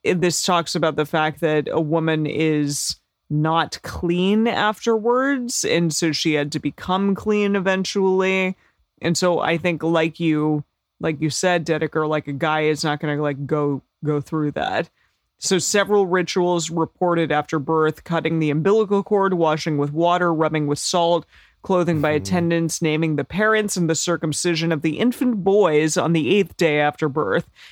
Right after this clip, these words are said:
Speaker 1: In addition, there were rituals that restored the mothers to a ritually clean state. Yeah.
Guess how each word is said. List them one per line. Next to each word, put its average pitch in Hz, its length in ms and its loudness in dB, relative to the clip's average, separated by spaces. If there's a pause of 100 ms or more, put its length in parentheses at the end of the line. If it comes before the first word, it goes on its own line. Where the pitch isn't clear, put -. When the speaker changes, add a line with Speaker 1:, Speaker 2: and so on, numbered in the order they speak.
(100)
Speaker 1:
In 180 100 2
addition, 180 600 2 (280)
there 185 120 2
were 180 160 4
rituals 165 540 2
that 170 100 2
restored 165 540 0
the 165 60 0
mothers 151 560 0
to 160 140 0
a 147 60 0
ritually 143 640 -2
clean 151 800 -2
state. - 640 -6 (800)
Yeah. - 300 -6